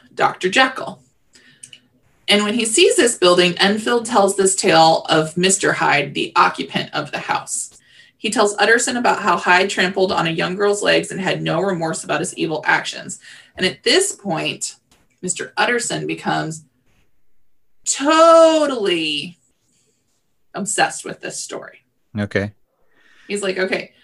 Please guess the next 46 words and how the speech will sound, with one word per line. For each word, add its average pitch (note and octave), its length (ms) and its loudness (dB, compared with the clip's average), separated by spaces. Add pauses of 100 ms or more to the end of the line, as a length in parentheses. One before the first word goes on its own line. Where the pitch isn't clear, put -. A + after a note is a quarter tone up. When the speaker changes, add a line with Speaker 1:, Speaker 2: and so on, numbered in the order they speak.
(120)
Speaker 1:
I A3+ 100 -2
think C#4+ 200 -6
I - 80 -2
said A3+ 120 -4
it G3 40 -2
was F#3+ 120 -2
the F3 60 -8
same F#3 220 -4
house. D#3 200 -4
It's F3 100 -16
attached - 540 -4
to E3+ 80 -2
his C#3 140 -4
friend's - 300 -8
house." - 460 -12 (140)
Speaker 2:
Okay. A2+ 300 0 (380)
Speaker 1:
So - 140 -2
it's F#3 120 -4
like - 360 -4
in, F3+ 400 -6 (200)
in E3+ 240 -8
Scotland, E3 500 -4
it's C#3+ 160 -8
like E3 160 -4
a, D3+ 200 -6 (200)
a E3+ 100 -2 (120)
Speaker 2:
Yeah, F2+ 80 -4
like F2 160 -2
a G2 80 2
row F#2+ 220 0
house G2+ 240 2
Speaker 1:
semi-detached - 80 -6
Speaker 2:
kinda G#2+ 180 2
thing. G#2+ 400 0
Speaker 1:
Yeah, F#3 140 2
like E3 180 -4
a F3+ 60 -4
row F3 180 -2
house F3 220 -4
kinda C#3+ 180 -8
thing. - 240 -16 (800)
So B3 160 -6
he C4+ 120 -2
becomes C4+ 360 -4
obsessed, - 640 -4 (100)
and F3+ 420 -2